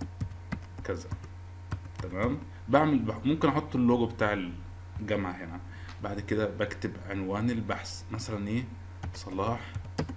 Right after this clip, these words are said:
الدين في ميزان التاريخ. فرضا يعني. بعمل له control إي عشان يبقى في الوسط.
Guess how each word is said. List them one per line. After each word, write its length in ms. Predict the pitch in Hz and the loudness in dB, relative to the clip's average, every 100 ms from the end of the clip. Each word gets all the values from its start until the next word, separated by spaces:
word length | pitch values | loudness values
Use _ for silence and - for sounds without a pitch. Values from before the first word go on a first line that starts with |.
| - - - - | -6 -8 -8 -6
الدين 460 | - 95 92 95 95 92 - - - - - - - - - - - - - | -6 -4 -4 -4 -4 -6 -4 -4 -4 -10 -12 -12 -12 -12 -12 -12 -10 -10 -8
في 200 | 95 90 90 92 - - - - - - | -6 -2 -2 -2 -6 -12 -10 -8 -8 -6
ميزان 460 | 95 92 90 85 85 - - - - - - - - - - - - - | -4 -4 -4 -6 -8 -6 -6 -6 -10 -8 -8 -8 -8 -10 -10 -12 -12 -10
التاريخ. 320 | - 85 - - - - - | -6 -6 -2 -2 -2 -8 -6
فرضا 360 | - 139 98 80 | 2 2 0 -8
يعني. 280 | 80 - - - - - - - - - - - - - | -8 -10 -10 -12 -12 -12 -12 -12 -12 -12 -12 -12 -12 -6
بعمل 220 | 92 98 | -2 2
له 60 | 117 | 2
control 440 | 110 110 117 120 120 | 2 2 2 2 4
إي 120 | 135 | 2
عشان 260 | 120 120 120 | 2 0 0
يبقى 180 | 107 | 0
في 120 | 95 90 | 0 -4
الوسط. 260 | 95 - | -10 -10